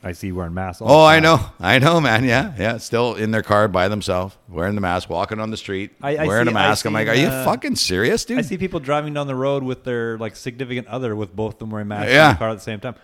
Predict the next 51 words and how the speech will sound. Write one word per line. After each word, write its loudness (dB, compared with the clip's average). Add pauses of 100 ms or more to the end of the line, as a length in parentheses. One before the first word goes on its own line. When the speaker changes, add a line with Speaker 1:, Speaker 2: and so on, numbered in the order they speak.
Speaker 2:
Yeah. 4
Speaker 1:
Why 6
are 0
you -4
doing -6
that? -4
Do 0
Speaker 2:
Yeah. 2
Speaker 1:
you 2
wear 0
the -6
mask -4
in -10
the -6
house? -2
Speaker 2:
Yes, 4
Speaker 1:
So -4
then -2
why 4
would 2
Speaker 2:
exact- 2
Speaker 1:
you 2
wear 0
the -4
mask -4
when -6
you -6
get -4
in -12
your -6
car? -2
Speaker 2:
Yeah, 0
Speaker 1:
If 0
you're 0
Speaker 2:
I 0
Speaker 1:
scared -2
Speaker 2:
know. -4
Speaker 1:
of -2
your -2
car, -2
why -2
Speaker 2:
I -4
Speaker 1:
would -6
Speaker 2:
know. -6
Speaker 1:
you -4
even -10
go -4
inside -6
it? -8
Speaker 2:
Yeah, -2 (120)
yeah. -6